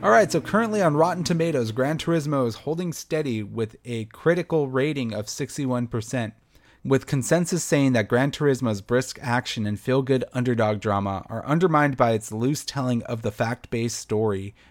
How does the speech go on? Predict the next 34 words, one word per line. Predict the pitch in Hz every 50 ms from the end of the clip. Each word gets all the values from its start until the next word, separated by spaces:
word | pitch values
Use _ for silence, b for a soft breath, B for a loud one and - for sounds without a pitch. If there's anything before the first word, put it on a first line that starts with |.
| b b b
but | 110 104 -
this | 135 139 -
is | 165 147 -
still | - - 165 175 180 160
a | 139 120
generally | 113 - 127 131 139 139 131 127 120 113 104 104 _ _ _ -
solid | - - - - 110 117 117 113 107 101 98 104 110 - -
racing | 104 104 110 110 - - 95 95
movie. | 92 98 95 - 92 101 113 - _ _ _ _ _ _ _ _ _ _ _ _ _ _ _ _ _ _ - -
I | 127 131 143
agree | 143 139 131 123 120 113
there. | 92 98 104 104 _ _ _ _ _ _ _ _ _ _ _ _ _ _ b b b b b b b b b b b b -
Audiences | 143 170 202 208 196 170 139 - - 110 104 101 101 - - - -
are | 131
currently | 120 - - 160 160 156 147 151 139
holding | 120 113 139 143 143 147 143 143
this | 139 131 127 -
movie | 139 135 127 127 123 117
at | 110 110
ninety-eight | 113 123 131 131 127 127 120 113 104 143 190 220 208 -
percent. | - - 123 107 - - 104 95 - 107 - _ b b b b b b b b b b _ _ _ _ _ _ _ _ -
I | -
wasn't | 139 170 190 175 196 185 156
lying | 196 190 196 185
when | 156 147 143
I |
said | 135 - 160 147
this | 147 139 -
movie | 160 160 151 151
would | 143 139 131 127
be | 135 135
a | 123
crowd | 110 - - - 139 143 135 127
pleaser. | - 117 101 95 95 104 101 104